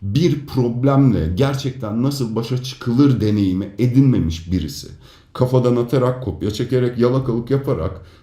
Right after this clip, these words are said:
üniversiteyi bitirmiş, iş sahibi olmuş birisini düşünün. Tamam mı? Sizin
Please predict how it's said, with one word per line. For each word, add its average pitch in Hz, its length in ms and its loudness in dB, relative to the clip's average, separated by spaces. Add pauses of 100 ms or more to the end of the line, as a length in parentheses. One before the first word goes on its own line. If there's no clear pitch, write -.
üniversiteyi 131 640 2
bitirmiş, 98 640 -2
iş 160 240 0
sahibi 95 380 -2
olmuş 104 720 0
birisini 104 520 0
düşünün. - 320 -10 (580)
Tamam 92 280 -2
mı? - 80 -10 (1400)
Sizin 98 600 -2